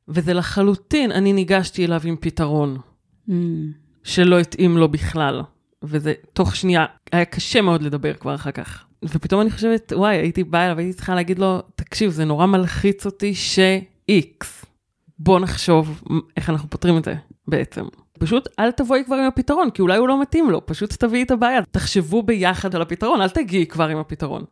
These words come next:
Speaker 2: נכון.
Speaker 1: כאילו, אנחנו חושבות ש-, כן, אני חושבת, הגעתי, הנה, יש לי פתרון מצוין לבעיה שלנו, אבל אולי יש פתרון אחר מעולה שיתאים לשנינו. צריך לדבר על הבעיה, לא על הפתרון בעצם.
Speaker 2: נכון. זה פשוט להבין שאנחנו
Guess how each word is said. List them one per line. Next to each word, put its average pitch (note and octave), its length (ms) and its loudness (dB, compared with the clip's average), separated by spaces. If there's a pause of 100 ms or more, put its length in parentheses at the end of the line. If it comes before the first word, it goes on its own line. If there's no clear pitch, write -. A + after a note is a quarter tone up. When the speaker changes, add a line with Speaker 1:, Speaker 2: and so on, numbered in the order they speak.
(100)
Speaker 2:
נכון. E3 360 0 (180)
Speaker 1:
כאילו, E3 380 0
אנחנו F3+ 260 0
חושבות F3 440 0
ש-, B3+ 60 -2 (120)
כן, C#4+ 160 -2
אני F#3 200 2
חושבת, E3 360 -6
הגעתי, A#3+ 380 0
הנה, C#4 160 -2
יש G#3 180 0
לי B3+ 60 -6
פתרון G3 380 0
מצוין F3+ 340 2
לבעיה E3+ 280 0
שלנו, D#3 300 -6
אבל D#3 180 -2 (180)
אולי F3 100 4
יש G#3+ 60 2
פתרון B3 320 0
אחר B3+ 260 0
מעולה B3+ 300 2
שיתאים B3+ 280 -2
לשנינו. B3+ 440 -2 (200)
צריך - 160 -2
לדבר F#3 240 2
על G3+ 80 2
הבעיה, F3+ 400 0
לא D#3+ 100 -2
על E3 60 -4
הפתרון E3+ 420 -2
בעצם. - 320 -6
Speaker 2:
נכון. E3+ 400 0 (320)
זה E3+ 160 4
פשוט B3 420 -2
להבין G#3 600 4
שאנחנו E3 760 0